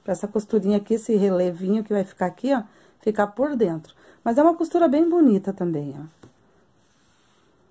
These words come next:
Essa costura aqui vai ficar por dentro. E essa aqui, deixa eu arrumar direitinho aqui, vai ficar a costura de fora, sem relevo.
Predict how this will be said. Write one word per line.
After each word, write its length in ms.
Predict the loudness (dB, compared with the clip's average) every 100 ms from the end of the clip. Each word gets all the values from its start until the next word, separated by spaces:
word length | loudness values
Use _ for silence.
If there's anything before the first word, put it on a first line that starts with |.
| _ _ _ _ _ _
Essa 160 | -16 -6
costura 380 | -6 -4 -4
aqui 160 | -2 -2
vai 100 | -2
ficar 200 | -2 -10
por 220 | -2 0
dentro. 480 | 2 2 0 -2 -8 -10 -20 -20 _ _
E 160 | 0 4
essa 320 | 4 2 -2
aqui, 460 | -6 -2 -2 -2 -4 _ _ _ _
deixa 160 | -10
eu 40 | -6
arrumar 220 | -2 -4
direitinho 560 | -4 -10 -10 -8 -6 -8
aqui, 340 | -8 -10 -10 _ _ _ _ _ -8
vai 120 | -8
ficar 420 | -6 -2 -2 -2 _ -10
a 100 | -6
costura 400 | -6 -6 -4 -4
de 140 | -6
fora, 400 | -8 -10 -10 -12 -20 _ _ _ _ -8
sem 220 | -2 0
relevo. 400 | -2 -4 -6